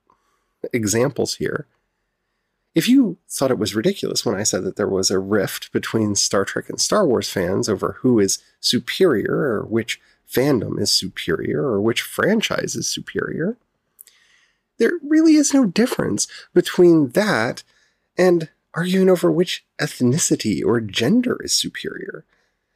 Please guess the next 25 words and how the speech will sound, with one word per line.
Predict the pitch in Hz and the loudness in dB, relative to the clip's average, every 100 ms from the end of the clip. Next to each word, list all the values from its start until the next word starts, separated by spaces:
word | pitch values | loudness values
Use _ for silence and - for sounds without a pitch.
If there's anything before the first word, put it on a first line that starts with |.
| _ _ | _ _
They're | 175 | 2
both | 139 175 202 - _ | 4 2 2 -6 _
socially | - - 117 95 95 | -4 -2 0 -2 -2
constructed | 110 - - - - | -2 -4 -4 -8 -16
products | - - 240 175 90 - - | -8 -2 0 0 -2 -2 0
that | 127 127 | 2 2
are | 117 | 0
being | 117 120 117 | 0 2 0
put | 110 - - | -2 -6 -6
forward | - 214 214 110 104 - _ _ _ _ _ _ _ | -2 -2 2 2 2 -2 _ _ _ _ _ _ _
and | 170 160 | 2 2
defined | 165 - 170 147 147 147 | 0 0 2 4 2 2
very | 131 117 | 2 2
rigidly | 113 147 131 - 78 113 | 2 0 0 0 -2 -2
so | 185 - 117 | -2 0 0
that | 110 | 0
we | 113 | -2
can | 113 110 | -2 -2
always | 107 98 - | 0 0 0
say | 113 107 | 0 0
no | 101 95 | 0 -2
true | - - | -4 -4
Scotsman | - - 185 196 - 190 92 | -2 -2 -2 -2 0 0 0
would | - | 0
ever | 131 110 - - - | 0 -2 -6 -8 -10